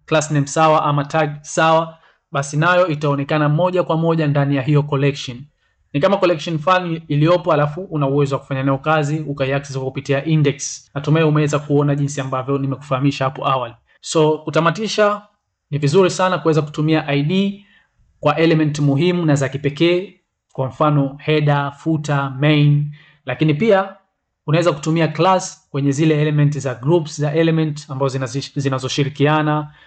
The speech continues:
mfano list items, basi ukatumia class kwa sababu mara nyingi pengine list yako unataka maandishi yake yawe mekundu, list zote yanakuwa hivyo. Lakini pia kumbuka H T M L collection sio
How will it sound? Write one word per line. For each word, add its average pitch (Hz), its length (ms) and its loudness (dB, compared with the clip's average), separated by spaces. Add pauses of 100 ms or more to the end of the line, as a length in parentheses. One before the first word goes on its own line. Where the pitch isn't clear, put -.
(120)
mfano 143 340 -2
list 151 480 -4
items, 143 520 -4
basi 127 220 -10
ukatumia 127 460 -8
class 147 500 -2
kwa 135 100 -10
sababu 135 280 -8
mara 127 200 -8
nyingi 151 440 -2 (300)
pengine 135 300 -4
list 131 280 -4
yako 147 240 0
unataka 139 440 -6 (280)
maandishi 127 340 -6
yake 143 200 -2
yawe 139 180 0
mekundu, 147 600 0
list 127 300 -10
zote 147 460 0 (220)
yanakuwa 123 380 -4
hivyo. 147 440 0 (140)
Lakini 175 240 -4
pia 208 420 0 (360)
kumbuka 180 400 0
H 147 120 -2
T 160 80 -6
M 151 100 -2
L 165 140 2
collection 185 640 0
sio 190 500 0